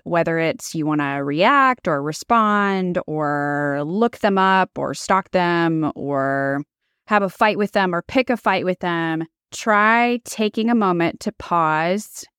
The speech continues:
and consider what are gonna be the consequences of this particular action of mine. So if I look them up, how is that gonna make me feel? Is that gonna impact my sleep? Is it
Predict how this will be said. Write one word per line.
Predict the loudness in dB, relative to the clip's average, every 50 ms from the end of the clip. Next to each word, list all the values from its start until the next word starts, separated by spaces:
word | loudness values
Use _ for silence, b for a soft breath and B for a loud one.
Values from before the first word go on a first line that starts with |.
| _ -2
and | 0 0 2 0 -2
consider | -2 0 0 0 0 0 0 2 2 4 2 2 2 0
what | -2 0 2 2 2 2
are | 2 0
gonna | 0 -2 -2 0
be | -2 -2 -2
the | -2
consequences | -4 -2 -4 -4 -4 -4 -6 -6 -4 -4 -4 -4 -4 -6 -6 -6 -4 -4
of | -4 -4 -2
this | -4 -6 -4 -6
particular | -6 -8 -8 -6 -4 -4 -2 -2 -2
action | -4 -6 -6 -6 -6 -4 -4 -4
of | -4 -4
mine. | -4 -4 -4 -4 -6 -8 -10 _ _ -10
So | -2 0 2 2 2 2 0 0 0
if | 2 2 2 2 2
I | 2 2
look | 2 2 0 0
them | 0 0 0 0
up, | 0 0 -2 -4 -6 -12 -20 _ -4
how | 0 2 2 2
is | 2 2 0
that | 0 0 0 -2
gonna | -2 -2 0 0 0 0 0 0
make | 0 -2 -2 -2 -2
me | -2 -2
feel? | -2 0 2 2 4 4 4 2 2 0 0 0 -2 -4 -8 _ _ -6
Is | -2 -2 0 2
that | 2 0 2 0
gonna | 0 0 2 2
impact | 0 0 0 0 -2 -2 0 -2
my | -2 -2
sleep? | -4 -4 -2 0 2 2 4 4 2 2 0 -2 -8 -8 _ -2
Is | -2 0 0 0
it | 0 2 2 2 0 0 -2 -6